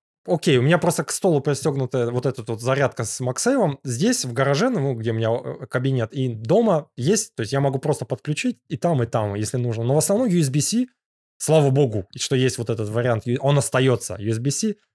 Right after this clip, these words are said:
потому что через монитор это все прекрасно, все заряжается, и как бы проблем никаких не, не, не. А Air, кстати, я почему выбрал Air? Как раз, наверное, из-за вот этот вот. У меня был прошка, прошлое персональным,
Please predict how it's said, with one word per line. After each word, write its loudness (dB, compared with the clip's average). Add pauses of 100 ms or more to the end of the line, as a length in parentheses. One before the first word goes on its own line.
потому 0
что -2
через 0
монитор 2 (220)
это -4
все -2
прекрасно, 0
все -4
заряжается, 2
и -6
как -2
бы -2
проблем 2
никаких -4 (420)
не, -4
не, 0
не. -4 (120)
А 0 (360)
Air, 4
кстати, -2 (120)
я 0
почему -4
выбрал -2
Air? -2 (280)
Как -2
раз, 0
наверное, 2
из-за 2
вот 0
этот -2
вот. -6
У -4
меня 2
был 0
прошка, -6 (220)
прошлое -4 (160)
персональным, -4